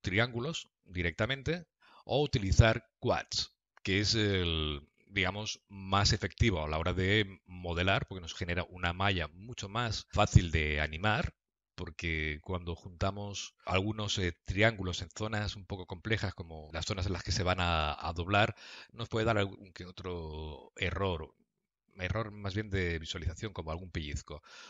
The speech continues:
sea, lo ideal es tener caras. Esta cara, este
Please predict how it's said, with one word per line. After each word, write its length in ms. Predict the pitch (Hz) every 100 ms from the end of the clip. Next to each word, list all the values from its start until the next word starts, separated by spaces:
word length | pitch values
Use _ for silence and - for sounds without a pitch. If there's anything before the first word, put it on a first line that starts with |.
| -
sea, 160 | - 95
lo 100 | 85
ideal 220 | 90 92
es 140 | 92
tener 480 | - 92 101 101 - _ - - - _ _
caras. 440 | - 76 67 78 -
Esta 240 | 104 113
cara, 340 | 123 123 139 - - _ _
este 1120 | - 101 101 98 92 90 87 82 80 78 82